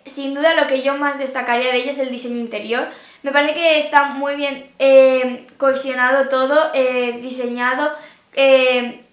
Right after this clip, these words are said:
editado. La verdad es que nuestra diseñadora interior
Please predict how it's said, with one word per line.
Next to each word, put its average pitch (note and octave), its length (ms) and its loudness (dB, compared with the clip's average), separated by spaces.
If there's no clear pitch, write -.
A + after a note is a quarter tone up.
editado. C4 680 0
La C#4+ 120 2
verdad C#4+ 180 4
es D#4 200 -2
que D#4 340 0
nuestra C4 720 -2
diseñadora C4+ 640 0
interior C#4 520 0